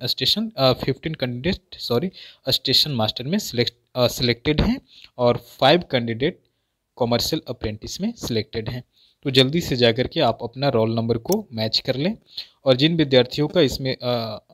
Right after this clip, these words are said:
roll number है उनको बहुत बहुत बधाई। तो अपने friends के इस बारे में share करें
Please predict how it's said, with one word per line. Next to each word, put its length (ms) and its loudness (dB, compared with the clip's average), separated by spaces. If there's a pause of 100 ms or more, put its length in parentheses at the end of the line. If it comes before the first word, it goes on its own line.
(120)
roll 220 2
number 260 0
है 100 -2
उनको 260 -4
बहुत 400 -2
बहुत 340 -4 (200)
बधाई। 340 2 (920)
तो 200 6
अपने 280 -2
friends 400 2
के 80 0
इस 240 0
बारे 280 4
में 120 -2
share 300 2
करें 300 0